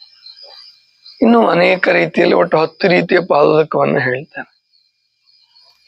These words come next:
ಆದ್ರೆ ಈ ಮೂರು ಶಬ್ದಗಳೇನಿದಾವಲ್ಲ, ಕರುಣಾಜಲ, ವಿನಯಜಲ, ಸಮತಾಜಲ, ಈ ಮೂರು ಶಬ್ದಗಳು ಕರುಣಾ, ವಿನಯ, ಸಮತೆ,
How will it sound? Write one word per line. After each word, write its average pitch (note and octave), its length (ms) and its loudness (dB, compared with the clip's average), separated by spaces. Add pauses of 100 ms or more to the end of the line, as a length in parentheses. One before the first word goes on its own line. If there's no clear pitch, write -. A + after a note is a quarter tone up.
(500)
ಆದ್ರೆ F#3 600 0 (300)
ಈ F3+ 160 2
ಮೂರು F#3 440 2
ಶಬ್ದಗಳೇನಿದಾವಲ್ಲ, D#3 1080 0 (1700)
ಕರುಣಾಜಲ, D3+ 720 0 (1200)
ವಿನಯಜಲ, D3 600 2 (1120)
ಸಮತಾಜಲ, B2 720 -2 (1400)
ಈ G#3+ 300 4
ಮೂರು G#3 300 4
ಶಬ್ದಗಳು E3+ 480 0
ಕರುಣಾ, E3 480 0
ವಿನಯ, D3+ 480 0
ಸಮತೆ, - 680 -6